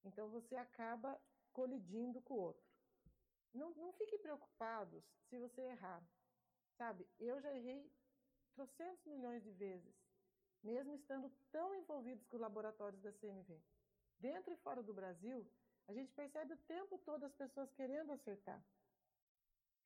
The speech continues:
Só que se você depender só do outro, a gente usa muito na C N V, você colocar em primeira pessoa o, o que você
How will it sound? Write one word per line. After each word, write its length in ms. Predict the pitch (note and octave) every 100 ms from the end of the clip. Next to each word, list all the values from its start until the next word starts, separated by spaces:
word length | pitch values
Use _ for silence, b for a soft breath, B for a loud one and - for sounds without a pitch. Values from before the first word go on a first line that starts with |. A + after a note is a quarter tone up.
| _ _ _
Só 200 | - D#4
que 180 | D#4 F4
se 160 | -
você 260 | D#4 E4 G4
depender 480 | G4+ G4+ F4 C4 B3
só 380 | B3 - D#4+ F4
do 120 | A3+
outro, 500 | A3 B3 A#3 F#3 E3
a 100 | -
gente 240 | A3+ C4+ C4+
usa 320 | C#4+ D#4+ C4
muito 420 | G#3+ A#3 B3+ B3
na 120 | G3+
C 140 | G3 G3+
N 180 | F3+ E3+
V, 320 | G#3+ A3 - - _ _ -
você 240 | A#3+ D#4
colocar 420 | D#4+ C#4+ C4+ C4+
em 80 | D4
primeira 460 | C#4 C4 B3+ D#4+ F4+
pessoa 640 | F4+ C4+ - G#3+ F3 C#3+ - _ _ _ _ _ -
o, 80 | F#3 _
o 60 | F3+
que 140 | -
você 560 | B3 C#4 C#4 - - D#4+